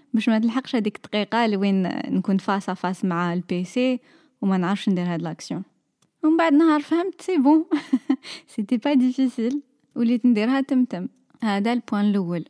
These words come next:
البوان الدوزيام هو كي ما تحطش روحك في بوزيسيون تاع الضعف،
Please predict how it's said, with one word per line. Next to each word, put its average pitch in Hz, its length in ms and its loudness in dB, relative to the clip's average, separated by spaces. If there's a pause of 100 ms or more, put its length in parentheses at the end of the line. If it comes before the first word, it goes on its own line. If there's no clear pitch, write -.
(140)
البوان 240 320 0
الدوزيام 214 560 2
هو 226 420 0 (360)
كي 240 100 0
ما 254 120 4
تحطش 254 340 -6
روحك 214 320 -2
في 185 460 -4
بوزيسيون 202 460 -2
تاع 160 120 -4
الضعف، 226 560 -4